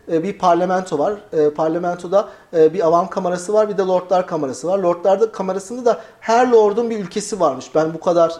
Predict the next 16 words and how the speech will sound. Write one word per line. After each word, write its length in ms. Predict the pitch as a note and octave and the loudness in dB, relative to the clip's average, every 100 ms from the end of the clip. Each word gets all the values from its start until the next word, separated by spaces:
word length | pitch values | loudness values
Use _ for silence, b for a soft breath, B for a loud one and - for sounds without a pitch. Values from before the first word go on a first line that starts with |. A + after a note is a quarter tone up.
| - | -2
e, 200 | D#3 C#3 | 2 2
İngiltere'nin, 600 | C#3+ D#3 D#3+ F3+ E3+ D#3+ E3 D3+ | 2 -4 -8 -8 -6 -8 -8 0
e, 60 | C#3+ C#3 C#3 C#3 C#3 - E3 | 2 4 2 0 -2 -12 -12
e, 80 | D3 | -8
tabii 240 | D#3+ D#3 C#3+ | -4 -4 -6
büyük 200 | E3 E3+ | -8 -2
devletler 460 | D3+ D3+ D#3 D3+ | 0 2 0 -2
demek 240 | D#3 C#3 - | -2 -4 -8
ki 140 | F3 | -4
böyle 240 | E3+ D#3+ | 0 0
büyük 200 | C#3 B2+ | 0 -6
oluyorlar. 320 | C3+ B2+ D3 - B B B | -8 -8 -8 -8 B B B
Türkiye'den 480 | - B3 B3 G#3 G3+ | -10 -4 0 2 2
sorumlu 400 | G3+ G3+ G#3 G#3 | 0 -2 -2 2
lord, 240 | G#3 A3 - - - | 2 2 -2 -20 -2
e, 220 | D#3+ D3+ | 4 6